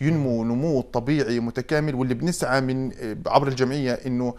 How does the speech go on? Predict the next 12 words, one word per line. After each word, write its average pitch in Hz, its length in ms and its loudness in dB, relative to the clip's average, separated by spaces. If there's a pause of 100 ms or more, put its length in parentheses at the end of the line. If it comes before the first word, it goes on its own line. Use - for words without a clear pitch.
(340)
يكون 139 360 -2
نمو 135 260 0
الطفل 131 420 -4
نمو 135 240 0
طبيعي 131 640 0
عبر 127 460 2
مجموعة 127 400 0
من 131 100 0
المحفزات، 139 880 0
من 135 200 0
أجل 135 260 -2
إنه 139 280 -2